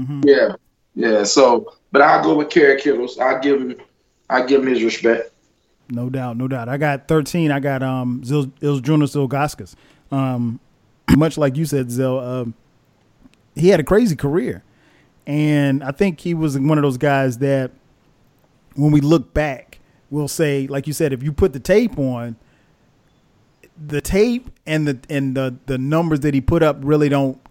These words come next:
Speaker 1: kinda say the same things, because if you watch him, you're like, "Okay,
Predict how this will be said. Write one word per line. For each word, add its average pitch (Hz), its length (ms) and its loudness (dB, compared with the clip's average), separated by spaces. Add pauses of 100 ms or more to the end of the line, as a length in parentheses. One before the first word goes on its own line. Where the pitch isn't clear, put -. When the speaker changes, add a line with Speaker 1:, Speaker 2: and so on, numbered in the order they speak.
Speaker 1:
kinda 139 300 -2
say 147 220 -2
the 131 120 -4
same 131 220 -2
things, 135 260 -4
because 120 260 -6
if 117 80 -10
you 127 120 -4
watch 143 460 -8
him, 120 320 -8 (380)
you're 180 120 -6
like, 120 300 -8
"Okay, 123 420 -8